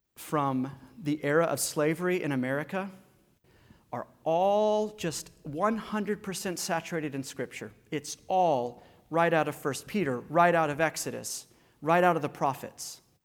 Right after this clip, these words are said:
It's their story. And we have a lot of catching up to do and learning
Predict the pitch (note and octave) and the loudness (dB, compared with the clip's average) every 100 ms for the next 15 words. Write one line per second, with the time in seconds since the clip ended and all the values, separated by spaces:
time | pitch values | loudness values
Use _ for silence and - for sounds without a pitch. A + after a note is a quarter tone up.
0 | _ _ _ _ _ _ _ _ _ _ | _ _ _ _ _ _ _ _ _ _
1 | _ _ _ _ _ D#3+ - - A#2+ - | _ _ _ _ _ -6 -4 -6 -8 -6
2 | F#3+ E3+ F2+ G#2+ - _ _ _ _ _ | -6 -6 -6 -12 -20 _ _ _ _ _
3 | _ _ _ _ _ _ _ _ _ _ | _ _ _ _ _ _ _ _ _ _
4 | _ _ _ - B2+ D#3 C3+ C3 D#3 F3 | _ _ _ -8 -4 -2 -2 0 2 2
5 | F3+ F#3 G3 F#3 F3+ F3+ C#3 C3+ B2+ B2+ | 0 -4 -4 -4 -4 -4 -4 -2 -2 -2
6 | D#3 D#3+ B2 A#2 B2+ | -2 -2 -4 -6 -12